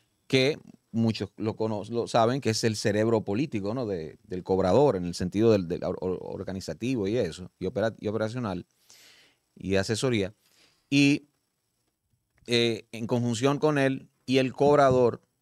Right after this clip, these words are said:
sería como que la voz cantante de ese plan. Tiene razones,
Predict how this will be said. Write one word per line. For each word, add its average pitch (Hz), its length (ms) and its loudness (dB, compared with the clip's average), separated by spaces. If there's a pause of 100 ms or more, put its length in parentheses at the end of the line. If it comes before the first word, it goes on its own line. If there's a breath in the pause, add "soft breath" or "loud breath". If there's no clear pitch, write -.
(200)
sería 117 440 2
como 113 220 0
que 107 240 0
la 104 220 0
voz 107 200 -2
cantante 87 680 -6
de 76 200 -10
ese 80 200 -6
plan. 55 400 -14 (1400 soft breath)
Tiene 92 300 -2
razones, 101 840 0